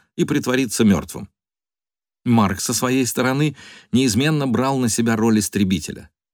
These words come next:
Возвышаясь над младшеклассниками на несколько сантиметров, он Кинг-Конгом набрасывался на тех из них, до кого мог дотянуться, и сурово наказывал.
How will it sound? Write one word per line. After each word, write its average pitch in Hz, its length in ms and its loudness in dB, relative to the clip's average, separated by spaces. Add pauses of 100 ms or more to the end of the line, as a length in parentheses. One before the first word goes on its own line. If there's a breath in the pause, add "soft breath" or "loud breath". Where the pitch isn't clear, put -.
(160)
Возвышаясь 104 720 0
над 101 140 0
младшеклассниками 95 920 -2
на 95 140 2
несколько 101 440 0
сантиметров, 117 680 -2 (400 loud breath)
он 151 260 0
Кинг-Конгом 131 920 2
набрасывался 107 800 2
на 101 160 4
тех 156 260 0
из 120 160 2
них, 113 280 0
до 101 100 2
кого 113 240 2
мог 101 240 2
дотянуться, 110 680 -2 (280 loud breath)
и 123 100 -2
сурово 110 520 2
наказывал. 95 720 -2